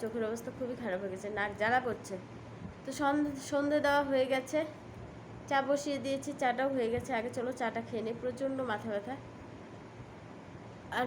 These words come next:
প্রচণ্ড হাঁচি হচ্ছে। হাঁচি দিতে দিতে আমার আজকে অবস্থা খুব খারাপ হয়ে গেছে, অনেক দিন পর আজকে আমার এত হাঁচি হচ্ছে। শরীরটা আজকে সত্যি খুব খারাপ, অনেক কষ্ট করে ডিউটিটা করলাম।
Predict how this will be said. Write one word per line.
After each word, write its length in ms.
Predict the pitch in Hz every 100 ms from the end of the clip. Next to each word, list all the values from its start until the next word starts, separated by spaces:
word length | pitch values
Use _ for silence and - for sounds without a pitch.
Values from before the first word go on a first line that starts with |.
| 233
প্রচণ্ড 360 | 247 247 247
হাঁচি 440 | 247 214 202 - 247
হচ্ছে। 240 | 226 240
হাঁচি 360 | 214 190 - 240 220
দিতে 180 | 214 220
দিতে 140 | 208
আমার 160 | 226 196
আজকে 240 | 196 196 214
অবস্থা 280 | 190 - 240
খুব 100 | 262 -
খারাপ 180 | 208 175 214
হয়ে 120 | 180
গেছে, 240 | 170 -
অনেক 240 | 185 196 247
দিন 120 | 269 254
পর 160 | 247 233
আজকে 220 | 202 208
আমার 160 | 180 170
এত 180 | 170 208
হাঁচি 340 | 196 175 220
হচ্ছে। 300 | 214 - 254 240 - - - - -
শরীরটা 220 | 208 202
আজকে 160 | 202 233
সত্যি 380 | - 226 294
খুব 160 | 277 277 269
খারাপ, 220 | 262 254
অনেক 240 | 220 240 202
কষ্ট 240 | 208 226
করে 160 | 208 214
ডিউটিটা 340 | 208 196 180 202
করলাম। 340 | 202 208 226